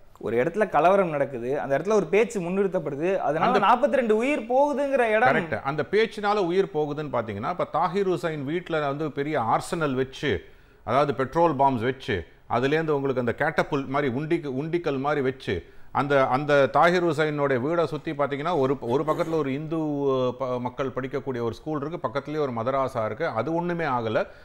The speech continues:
Speaker 2: அந்த இந்து-, இந்துக்கள் படிக்கக்கூடிய ஸ்கூல் எரிஞ்சிருக்கு. அவங்க அந்த வீட்டுக்கு எதிர்த்தாப்புல, அதாவது நான் எதுக்கு சொல்ல வரேன்னா, நீங்க ஒரு ச-, ஒரு ச-, ஒரு சைடை ஒண்டி சொல்லக்கூடாது. யார் ஆரம்பிச்சாங்கன்றது எனக்கு முக்கியம் இல்லை.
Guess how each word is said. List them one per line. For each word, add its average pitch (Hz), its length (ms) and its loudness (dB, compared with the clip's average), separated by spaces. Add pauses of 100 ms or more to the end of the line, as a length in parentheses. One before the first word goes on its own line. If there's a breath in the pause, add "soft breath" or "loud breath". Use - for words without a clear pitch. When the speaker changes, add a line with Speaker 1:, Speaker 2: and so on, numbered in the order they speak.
(140 loud breath)
Speaker 2:
அந்த 143 240 0
இந்து-, 135 240 -2
இந்துக்கள் 156 400 -4
படிக்கக்கூடிய 127 560 -4 (400)
ஸ்கூல் 151 320 -6
எரிஞ்சிருக்கு. 123 680 0 (320 soft breath)
அவங்க 143 300 4
அந்த 135 200 6
வீட்டுக்கு 151 480 2
எதிர்த்தாப்புல, 170 520 2
அதாவது 208 500 4
நான் 156 160 2
எதுக்கு 226 220 0
சொல்ல 165 180 2
வரேன்னா, 123 400 0
நீங்க 131 200 -2
ஒரு 185 380 2
ச-, 151 240 2
ஒரு 202 200 0 (100)
ச-, 160 320 0
ஒரு 196 240 0
சைடை 196 180 -2
ஒண்டி 175 200 -2
சொல்லக்கூடாது. 120 480 -2
யார் 151 300 2
ஆரம்பிச்சாங்கன்றது 131 1040 -2
எனக்கு 104 240 -4
முக்கியம் 107 340 -8
இல்லை. 90 360 -4